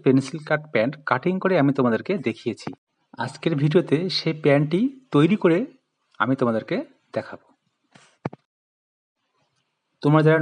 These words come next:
নতুন, খুব মনোযোগ সহকারে দেখবে, তাহলে তোমরাও বুঝতে পারবে এবং তোমরাও নিজেরাই বাড়িতে তৈরি করে নিতে পারবে।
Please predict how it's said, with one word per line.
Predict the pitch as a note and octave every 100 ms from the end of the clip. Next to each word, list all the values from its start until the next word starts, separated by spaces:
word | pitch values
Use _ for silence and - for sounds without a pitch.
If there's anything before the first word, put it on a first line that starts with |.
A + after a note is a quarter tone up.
| C#3
নতুন, | - B2 G3 A3+ -
খুব | F3+ D#3+
মনোযোগ | B2+ C3 -
সহকারে | B2 A#2+ B2+ B2+
দেখবে, | G#2+ - G3 - _ _ _ _ _ _ _ _ -
তাহলে | A#2+ C#3
তোমরাও | A#2+ A#2+ E3
বুঝতে | A2 - A2
পারবে | A2 C3 G#3+ G#2
এবং | C3 B3+ -
তোমরাও | G#2+ B2+ F3
নিজেরাই | A#2 A#2 A2
বাড়িতে | F#2+ - F#2+
তৈরি | F#2
করে | G2 G2+
নিতে | - C4
পারবে। | G#2 F#2+